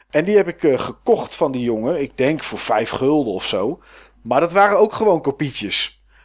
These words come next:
Dus toen kwam er iemand aan mijn deur en, eh, met een paar gekopieerde A vier papiertjes.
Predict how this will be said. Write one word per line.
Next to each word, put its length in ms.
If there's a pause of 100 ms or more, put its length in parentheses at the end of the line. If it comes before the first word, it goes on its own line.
(140)
Dus 160
toen 120
kwam 260
er 100
iemand 260
aan 180
mijn 180
deur 480 (400)
en, 400
eh, 140
met 180
een 100
paar 220
gekopieerde 1000
A 160
vier 280
papiertjes. 920